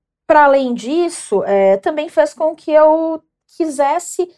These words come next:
é, entrar dentro da, da profissão de economista, mas não só atuando como economista, embora a, nada,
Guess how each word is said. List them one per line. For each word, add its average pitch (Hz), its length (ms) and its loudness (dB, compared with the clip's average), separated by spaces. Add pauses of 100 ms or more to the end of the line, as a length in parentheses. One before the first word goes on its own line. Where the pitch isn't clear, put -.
(280)
é, 214 520 4
entrar 294 500 -4
dentro 269 340 -6
da, 208 240 2
da 214 100 -2
profissão 233 680 -4
de 214 140 -6
economista, 254 760 -4
mas 247 240 -8
não 320 260 -2
só 320 400 -2
atuando 320 580 -2 (340)
como 320 260 0
economista, 359 640 -6
embora 214 380 2
a, 175 1160 0
nada, 202 680 0